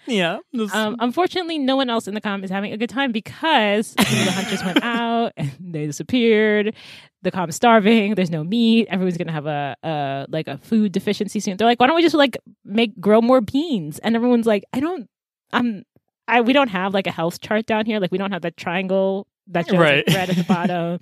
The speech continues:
Speaker 1: <laughs>
Speaker 2: sweets at the top." But I don't think that's gonna work. So
Speaker 1: Right.
Speaker 2: Yuka calls a meeting to figure out, like, next steps. At which point a stone eater just, like, rolls up on everyone and, and is like, Hey, so y'all can join,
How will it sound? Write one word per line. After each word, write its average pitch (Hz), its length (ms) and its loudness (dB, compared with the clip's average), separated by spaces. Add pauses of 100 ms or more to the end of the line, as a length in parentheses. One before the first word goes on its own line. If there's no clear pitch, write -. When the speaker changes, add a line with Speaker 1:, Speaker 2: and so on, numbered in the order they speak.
Speaker 1:
<laughs> - 120 -20
Speaker 2:
sweets 220 240 -6
at 190 60 -4
the 196 60 -10
top." 185 280 -4 (240)
But 226 260 2
I 262 160 2
don't 294 320 4
think 269 160 -6
that's 240 140 -4
gonna 196 240 -4
work. 139 300 -8
So - 680 2
Speaker 1:
Right. 226 280 0 (140)
Speaker 2:
Yuka 311 440 -2
calls 226 260 0
a 190 160 -4
meeting 185 400 -4
to 202 100 -6
figure 165 240 -8
out, 139 180 -10
like, 143 180 -12 (180)
next 156 240 -10
steps. - 360 -12
At 247 120 2
which 359 220 2
point 320 260 -2
a 233 80 -4
stone 226 580 2
eater 302 240 2
just, 294 180 2
like, 214 160 0 (160)
rolls 208 320 2
up 190 220 0
on 247 100 4
everyone 269 600 0
and, 220 420 0
and 214 160 2
is 214 140 2
like, 196 240 0 (140)
Hey, 302 280 2
so - 160 -2
y'all 196 280 2
can 226 260 -4
join, 170 460 0